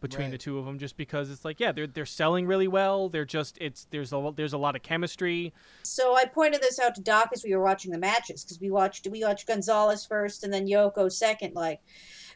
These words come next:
Speaker 3: Gonzalez is terrible at doing almost nothing. Yoko is the king of doing almost
Speaker 2: <laughs>
Speaker 3: nothing.
Speaker 2: That's very good.
Speaker 3: And it's, they're both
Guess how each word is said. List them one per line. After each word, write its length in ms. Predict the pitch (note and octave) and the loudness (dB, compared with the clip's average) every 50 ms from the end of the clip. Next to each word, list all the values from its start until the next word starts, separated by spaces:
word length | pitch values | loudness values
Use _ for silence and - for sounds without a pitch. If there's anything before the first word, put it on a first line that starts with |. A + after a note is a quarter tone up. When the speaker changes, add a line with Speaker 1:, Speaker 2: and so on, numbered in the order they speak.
| _ - | _ 2
Speaker 3:
Gonzalez 880 | A#3+ A#3+ B3+ B3+ A#3+ G#3 G#3 A#3 C4 C#4 D#4 F4 G4 G4 F#4+ - - D#4+ | 4 4 4 4 2 2 8 10 12 12 12 12 12 10 8 6 6 2
is 260 | C#4+ C4+ - - - | 0 0 -2 -6 -8
terrible 800 | - - - - B3+ C4 C#4 C#4 C#4+ C#4+ B3 G#3+ B3 A#3 A3+ | -8 -10 -2 2 4 6 8 8 8 8 8 8 6 8 8
at 120 | G#3 G3 F#3+ | 6 4 2
doing 380 | G#3 G#3 G3 G3 F#3+ F#3+ F#3 | 2 2 4 4 4 2 2
almost 480 | F#3 F3+ F3+ F3+ F3 E3+ E3+ - - - | 2 2 2 2 0 -2 -2 -4 -4 -2
nothing. 500 | F#3 E3+ D#3+ - - D3+ C#3+ C3 A#2+ F#3+ - _ _ _ _ _ - - - - - _ _ - | -2 0 0 0 -2 -4 -4 -6 -8 -14 -16 _ _ _ _ _ -20 -20 -20 -20 -20 _ _ -10
Yoko 580 | F#3 F#3+ B3 C#4+ F4 G4+ - G#4+ G#4 G4+ F4+ E4+ | 0 6 10 12 12 12 10 8 8 10 10 10
is 120 | D4+ - | 8 6
the 100 | - C4 | 4 2
king 300 | B3 - C4 C4 B3+ A#3+ | 4 6 6 6 6 6
of 120 | A3+ G#3 E3+ | 2 -2 2
doing 260 | G#3 G3+ F#3+ F#3+ F3 | 2 4 4 6 6
almost 360 | F#3 F3 E3 D#3 D#3 D#3 D#3+ | 4 4 4 2 0 -2 0
Speaker 2:
<laughs> 60 | E3+ - | -2 -2
Speaker 3:
nothing. 400 | D#3 - - - A3+ A3+ A3 G3 _ _ - - - - - - - - | -2 -4 -8 -8 -8 -10 -12 -12 _ _ -8 -8 -8 -8 -10 -18 -20 -20
Speaker 2:
That's 140 | - C3 C3 | -18 -18 -16
very 200 | B2 A2+ G#2+ G#2+ | -16 -18 -18 -18
good. 160 | - - - - | -18 -14 -2 4
Speaker 3:
And 160 | - A#3+ C#4+ | 6 8 8
it's, 140 | D4+ D4+ - | 8 8 10
they're 200 | - E4 D#4+ D4+ | 10 10 12 12
both 320 | A#3+ D#4 F4 G4+ A4 - | 12 12 12 12 12 10